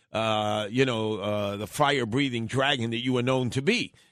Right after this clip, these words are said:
Obviously, you've changed a, a bit in, in terms of your posture and the way you address issues. But now, out there in the horizon is another partner that I had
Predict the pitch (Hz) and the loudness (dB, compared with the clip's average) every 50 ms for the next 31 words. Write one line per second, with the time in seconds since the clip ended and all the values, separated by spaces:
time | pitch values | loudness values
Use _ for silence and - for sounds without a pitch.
0 | _ _ - 139 139 135 135 127 - - 120 123 120 117 104 110 107 - - - | _ _ -2 -2 0 0 -2 -4 -4 -4 -4 -2 -4 -4 -4 -4 -6 -6 -2 0
1 | - 180 190 208 185 156 131 113 - - 120 113 107 104 - 113 113 95 127 131 | 0 2 2 2 2 0 0 0 -2 -2 0 0 0 0 0 0 0 0 0 -2
2 | - - 113 113 107 95 - 135 131 120 110 92 117 113 104 98 - - 123 131 | -2 -2 -4 -4 -4 -2 -2 -2 -2 -2 -2 -4 -2 -4 -4 -4 -6 -6 -4 -4
3 | 131 117 - - 123 120 120 110 107 110 117 117 117 110 104 101 101 98 104 123 | -2 -2 -4 -4 -2 -2 -2 -2 -2 -4 -4 -4 -4 -2 -4 -4 -4 -2 0 0
4 | 113 107 - 117 147 151 - - 120 101 85 - - - - _ _ _ _ _ | 0 0 0 0 0 0 2 0 -2 -2 -4 -6 -12 -18 -20 _ _ _ _ _
5 | _ _ - 151 147 170 165 151 143 139 - - 175 202 254 - - 180 151 147 | _ _ 0 2 2 4 2 2 2 0 2 4 4 4 4 4 2 2 2 2
6 | 143 135 135 127 120 117 135 139 143 175 233 277 285 262 - - - - - _ | 2 0 -2 -4 -6 -6 -4 0 2 2 4 4 2 2 0 -4 -8 -12 -16 _
7 | _ _ _ _ _ _ _ _ _ _ _ _ _ _ _ - 131 139 202 185 | _ _ _ _ _ _ _ _ _ _ _ _ _ _ _ -6 0 2 2 4
8 | 185 226 262 277 294 254 - - 160 147 131 113 117 123 120 120 127 117 120 117 | 4 4 4 4 2 2 2 2 0 0 -2 -2 -4 -4 -4 -2 -2 -2 -2 -2
9 | 120 113 104 135 127 107 98 92 92 92 90 | -2 -4 -4 -2 -2 -2 -2 -2 -4 -8 -12